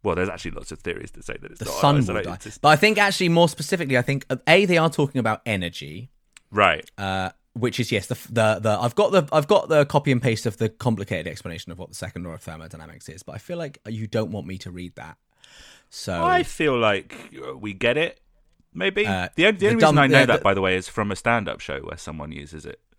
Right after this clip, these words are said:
Speaker 2: Nice. Uh, essentially, the short, dumb version is, uh, over time, all energy is lost,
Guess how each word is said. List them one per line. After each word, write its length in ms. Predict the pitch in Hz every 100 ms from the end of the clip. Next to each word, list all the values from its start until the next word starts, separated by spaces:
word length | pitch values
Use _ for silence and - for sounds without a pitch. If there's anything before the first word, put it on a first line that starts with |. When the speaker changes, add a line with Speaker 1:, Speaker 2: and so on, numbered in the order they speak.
| _ _ _ _ _ _ _
Speaker 2:
Nice. 540 | 98 87 87 - - - _ _ _ _
Uh, 280 | 101 98 101
essentially, 560 | 131 - 208 147 135 117
the 120 | 113
short, 360 | - 165 147 -
dumb 220 | 127 113
version 260 | 101 98 98
is, 220 | 95 - 113
uh, 160 | 107 120
over 180 | 135 117
time, 420 | 123 101 101 90 _
all 240 | 110 104
energy 320 | 104 95 - 92
is 160 | 90
lost, 420 | 95 85 - -